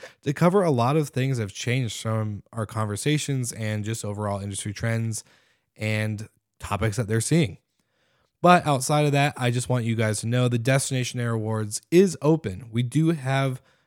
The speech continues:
nominations coming in, and it has been so cool to see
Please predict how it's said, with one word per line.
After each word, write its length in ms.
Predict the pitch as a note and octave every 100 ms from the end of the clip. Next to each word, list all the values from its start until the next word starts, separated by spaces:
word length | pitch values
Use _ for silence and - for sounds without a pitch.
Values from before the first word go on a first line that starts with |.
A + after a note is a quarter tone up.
| _
nominations 640 | A#2 C3 B2+ A2+ - A2 -
coming 380 | - A#2+ C3+
in, 320 | A2+ A2 A2 G#2
and 340 | A2 G#2+ G#2 F2+
it 140 | A2
has 140 | A2
been 160 | G#2+ G#2
so 420 | - - A2+ A#2+
cool 460 | - A#2+ A2 F#2+ F#2+
to 120 | A#2+
see 180 | A2+ A#2